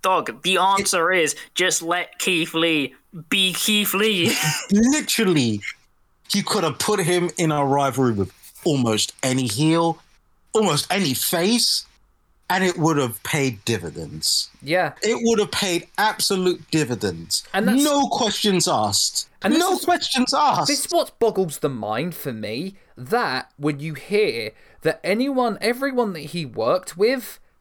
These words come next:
Speaker 3: absolutely freaking loved him. As a matter of fact, Randy Orton,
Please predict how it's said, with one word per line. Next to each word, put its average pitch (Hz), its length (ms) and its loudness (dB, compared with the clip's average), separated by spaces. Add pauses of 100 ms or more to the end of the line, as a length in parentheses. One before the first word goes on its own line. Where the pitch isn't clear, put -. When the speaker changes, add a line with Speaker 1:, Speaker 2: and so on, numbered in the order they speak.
(160)
Speaker 3:
absolutely 170 920 -2
freaking 147 540 -4
loved 175 340 -2
him. 113 200 -4
As 123 100 -2
a - 20 0
matter 202 260 0
of 160 100 0
fact, 160 440 -2
Randy 175 420 -2
Orton, 175 540 2